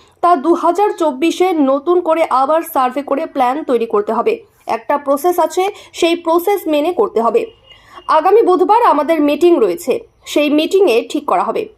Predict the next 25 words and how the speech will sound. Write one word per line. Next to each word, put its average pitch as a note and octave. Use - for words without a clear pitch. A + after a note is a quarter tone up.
পাশাপাশি A4
সোহমের F#4+
রেস্তোরাঁ G4
মালিককে E4+
চড় F4
মারা D4+
প্রসঙ্গে D4
দেব A#3
বলেন, C4
"শুধু F#4+
জনপ্রতিনিধি F4+
নয়, D#4
প্রত্যেকটি D#4+
মানুষকে C#4+
সহনশীল D4
হতে G#3+
হবে। G#3+
সোহমের G4+
সাথে F#4
আমার D#4+
কথাও C#4
হয়েছে, A3
তো D4
এই D#4
ধরনের D#4+